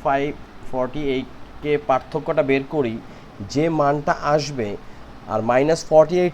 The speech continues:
থেকে টোয়েন্টি ফোর বিয়োগ করলে ওই মানটা আসবে না। সুতরাং আমরা বলতে পারি যে এটি সমান্তর ধারা নয়। First of all হচ্ছে এক, সমান্তর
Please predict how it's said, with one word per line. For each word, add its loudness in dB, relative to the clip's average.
থেকে 0
টোয়েন্টি 0
ফোর 0
বিয়োগ 0
করলে 2
ওই 6
মানটা 6
আসবে 4
না। 8
সুতরাং 2
আমরা 2
বলতে 2
পারি 2
যে -4
এটি 0
সমান্তর 0
ধারা 0
নয়। -6
First -4
of -6
all -2
হচ্ছে -4
এক, 0
সমান্তর 0